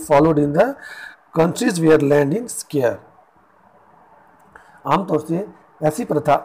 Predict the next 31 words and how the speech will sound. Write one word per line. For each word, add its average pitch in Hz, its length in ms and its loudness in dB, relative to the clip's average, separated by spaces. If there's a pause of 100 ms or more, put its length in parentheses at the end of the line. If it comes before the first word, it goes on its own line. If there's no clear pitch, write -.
उन 269 120 4
देशों 214 260 0
में 165 100 -2
अपनाई 143 260 -4
जाती 135 300 -6
है 190 140 -6
जहां 175 280 0
भूमि 160 420 -2 (120)
दुर्लभ 147 560 0
हो। 101 140 -12 (1000)
डंपिंग, 139 480 0 (720)
डंपिंग 175 440 -2
में 226 100 -2
क्या 226 120 4
होता 214 220 2
है 226 120 -4 (300)
कि 269 160 -14
in 208 100 -4 (160)
most 247 260 2
cities 175 260 -4
and 160 180 0
town 170 220 4
this 175 160 -4
method 156 340 2
is - 200 -8 (220)
used। 143 420 -2 (640)
अधिकतर 165 340 -2
शहरों 202 320 4
और 190 160 -2
कस्बों 190 280 0
में 175 160 -4